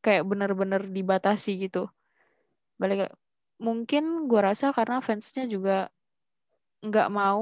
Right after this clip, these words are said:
membuat hubungan pertemanan atau hubungan kerja mereka itu,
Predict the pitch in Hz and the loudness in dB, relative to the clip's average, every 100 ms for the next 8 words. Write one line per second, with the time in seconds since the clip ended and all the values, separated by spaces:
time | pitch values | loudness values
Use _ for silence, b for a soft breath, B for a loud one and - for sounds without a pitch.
0 | 240 247 208 196 196 196 _ _ _ _ | -2 -4 -4 -2 0 0 _ _ _ _
1 | - 214 208 202 208 208 214 208 202 190 | -4 0 2 2 0 0 -2 0 0 0
2 | 185 190 214 262 311 208 196 208 190 185 | 0 0 -2 -8 -8 -6 -2 -2 -2 -4
3 | 190 190 185 - _ _ _ _ _ _ | -6 -6 -8 -14 _ _ _ _ _ _
4 | _ - 196 185 196 190 185 175 190 190 | _ -4 0 4 4 4 2 2 0 2
5 | 240 | 0